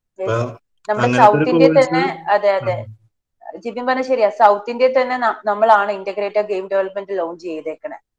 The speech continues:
Speaker 2: ആ, ഓക്കെ. ഞാനപ്പോ ഇവിടെ കണ്ടു കഴിഞ്ഞിട്ടാണ് ഞാൻ പിന്നെ ഓരോന്ന് search ചെയ്ത് നോക്കണത്. ആ, ഇതെന്താ സംഭവം എന്ന് അറിയാനായിട്ട്. പിന്നെ ഞാൻ അതിന്റെ job options നോക്കും. അങ്ങനെ എല്ലാം നോക്കി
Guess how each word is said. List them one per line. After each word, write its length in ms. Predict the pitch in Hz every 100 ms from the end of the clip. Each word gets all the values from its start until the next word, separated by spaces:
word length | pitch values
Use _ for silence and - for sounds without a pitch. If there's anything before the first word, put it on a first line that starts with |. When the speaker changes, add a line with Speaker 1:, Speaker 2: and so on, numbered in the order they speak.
| _ 117
Speaker 2:
ആ, 180 | 107 107
ഓക്കെ. 280 | 104 104 - _ 127
ഞാനപ്പോ 340 | 127 143 170
ഇവിടെ 200 | 160 156
കണ്ടു 360 | 160 165 151 135
കഴിഞ്ഞിട്ടാണ് 540 | _ 170 165 175 175
ഞാൻ 260 | 175 170 165
പിന്നെ 200 | 165 165
ഓരോന്ന് 300 | 160 156 156
search 300 | 165 143 143
ചെയ്ത് 160 | 135
നോക്കണത്. 420 | 139 123 110 104 104 _ _ _ -
ആ, 160 | 110 110
ഇതെന്താ 400 | 120 127 127 127
സംഭവം 440 | 131 123 113 113
എന്ന് 120 | 113
അറിയാനായിട്ട്. 720 | 113 107 101 101 104 101 104
പിന്നെ 280 | 107 110 117
ഞാൻ 280 | 123 123 127 _ -
അതിന്റെ 420 | 123 120 120 127 - _
job 300 | 123 123 117
options 440 | 120 120 - 123 123
നോക്കും. 400 | 131 113 127 156 _ _ _ _ _ _ -
അങ്ങനെ 300 | 120 117 127
എല്ലാം 300 | 127 123 135
നോക്കി 440 | 135 117 - 165